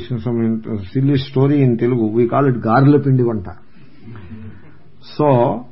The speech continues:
one young lady, she came to, she was married recently and she came to her in-laws' place. She wanted to make, uh, this vadai and, uh, offer as a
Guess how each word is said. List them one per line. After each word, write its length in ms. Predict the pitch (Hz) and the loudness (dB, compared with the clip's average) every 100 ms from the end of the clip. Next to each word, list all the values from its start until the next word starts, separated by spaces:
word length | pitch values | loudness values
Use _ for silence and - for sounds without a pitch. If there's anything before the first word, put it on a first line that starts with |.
| - - - - | -20 -20 -20 -10
one 220 | 117 123 | -4 0
young 200 | 123 139 151 | 2 2 4
lady, 680 | 131 135 143 104 127 254 254 - | 4 6 6 4 0 -4 -8 -6
she 160 | 131 127 | -6 0
came 360 | 139 147 143 | 0 0 -2
to, 340 | 139 131 123 117 | -2 0 0 -2
she 80 | 127 | -2
was 220 | 120 107 | -2 -2
married 360 | 113 120 131 123 | -2 0 2 2
recently 540 | 110 123 131 131 123 185 | 2 -2 -2 -4 -2 -4
and 140 | 156 127 - | -2 -4 -4
she 100 | 123 | -6
came 320 | 135 135 127 | -2 0 0
to 100 | 127 | -2
her 160 | 117 | -2
in-laws' 400 | 110 120 131 131 - | 0 2 4 2 -2
place. 240 | 117 104 - - - - - - - - | -6 -6 -10 -20 -20 -20 -20 -20 -20 -20
She 220 | - 139 | -2 2
wanted 500 | 127 131 160 170 151 139 | 4 4 2 0 0 0
to 460 | 151 147 127 120 | 0 2 0 -2
make, 640 | 113 110 117 139 185 175 - | -2 -2 0 2 2 2 2
uh, 120 | 143 | 2
this 220 | 127 123 120 | 4 0 -2
vadai 580 | 104 117 139 139 - - - - - - - - - - - - | -2 4 4 4 0 -12 -20 -20 -20 -20 -20 -18 -20 -20 -14 -2
and, 220 | 123 131 | 2 4
uh, 380 | 123 120 110 110 | 6 6 4 0
offer 520 | 123 135 165 185 160 | 0 2 2 0 2
as 300 | 143 131 127 | 4 4 4
a 100 | 123 | 2